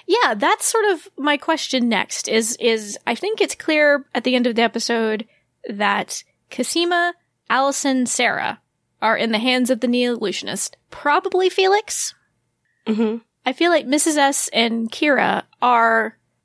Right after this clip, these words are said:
Speaker 1: more, it's more unclear, 'cause we see that he, you know, there was a struggle of some kind, and it's possible they got away. So do you think from the corkscrew we're supposed to assume that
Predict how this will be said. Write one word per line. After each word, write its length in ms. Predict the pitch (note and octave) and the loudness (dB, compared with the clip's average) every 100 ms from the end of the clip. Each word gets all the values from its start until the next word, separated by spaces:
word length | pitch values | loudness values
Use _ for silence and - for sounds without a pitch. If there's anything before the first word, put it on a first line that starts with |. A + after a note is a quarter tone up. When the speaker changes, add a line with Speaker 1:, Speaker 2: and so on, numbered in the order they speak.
| _ _ _ - D4 | _ _ _ -14 -6
Speaker 1:
more, 460 | C4 C#4+ D4+ D4+ D4+ | 0 2 4 4 4
it's 200 | C#4+ C#4+ | 2 2
more 160 | C#4+ C#4 | 2 2
unclear, 580 | B3 - D4+ - - - | 0 0 2 2 -2 -6
'cause 160 | C4 | -6
we 100 | A3+ | -2
see 240 | B3+ C4+ B3+ | 0 0 2
that 440 | A#3 A3 - - - _ _ | 2 0 0 -8 -10 _ _
he, 460 | - B3+ A#3+ - - | -4 -4 -4 -6 -2
you 60 | |
know, 160 | A#3 F#3+ | -2 0
there 140 | A3+ | 0
was 160 | A#3 A3+ | 2 0
a 60 | |
struggle 380 | A3 - A#3 A#3+ | -2 0 2 2
of 80 | G#3 | 0
some 220 | - A#3+ | 0 -2
kind, 480 | A3 - - E3+ G#3 - - | 0 -2 -4 -6 -10 -14 -12
and 120 | - A#3 | -4 -4
it's 80 | - | -2
possible 360 | - C4+ B3 | -2 -2 -2
they 100 | G#3+ | -4
got 160 | A3 F3+ | 0 0
away. 400 | F#3 C#4 - - - - | 0 -2 -2 -12 -18 -6
So 160 | - | -2
do 100 | A#3+ | 0
you 140 | B3+ C4 | 2 0
think 340 | C#4+ C4 A#3 - | 2 0 -2 -4
from 200 | - G3+ | -2 -2
the 60 | |
corkscrew 520 | A3 B3+ B3+ - A#3 G#3+ | 0 0 0 -2 0 0
we're 100 | G#3+ | -2
supposed 320 | - A#3+ - | 0 -2 -2
to 80 | F#3+ | -8
assume 360 | F#3+ C4+ C4 | -4 -2 0
that 180 | C#4 D4+ | 0 0